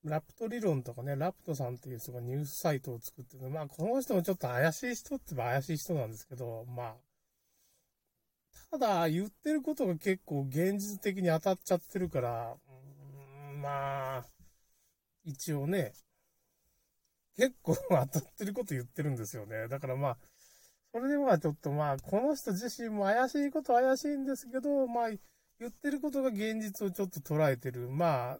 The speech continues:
要するに影武者が増えてるっていうことが、やっぱしまあ、Qアノンとか言ってるね、まあ暗殺説っていうものが、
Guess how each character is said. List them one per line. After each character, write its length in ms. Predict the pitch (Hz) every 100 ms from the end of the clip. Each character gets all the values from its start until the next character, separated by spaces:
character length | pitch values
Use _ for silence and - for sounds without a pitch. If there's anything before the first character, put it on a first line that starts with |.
| -
要 120 | 170
す 100 | 170
る 40 |
に 60 | 160
影 240 | 170 156
武 100 | 175
者 140 | 165 175
が 60 |
増 120 | 170 165
え 60 |
て 100 | 147
る 80 | 127
っ 40 | 123 -
て 80 |
い 840 | 131 127 127 127 127 127 127 127 127
う 40 | 123
こ 80 | 127 _ 123 123 120 120 _ _ _ _ _ _
と 60 | 151
が、 220 | 208 190
や 140 | 143 135
っ 20 |
ぱ 100 | -
し 100 | 131
ま 220 | 131 120 113
あ、 60 | - _ _ _ _ _ _ _ _ -
Q 220 | 151 151
ア 80 | 147
ノ 120 | 131
ン 80 | 127
と 80 |
か 160 | 117 123
言 160 | 123 120
っ 20 |
て 220 | - 131
る 120 | 117
ね、 220 | 147 214
ま 260 | 160 131 123
あ 20 |
暗 140 | 135 139
殺 300 | 151 - 139
説 360 | - 117 -
っ 40 | 123 _ _
て 60 | 127
い 260 | 123 120
う 60 | 120
も 140 | 120
の 180 | 117 113
が、 380 | 117 135 131 139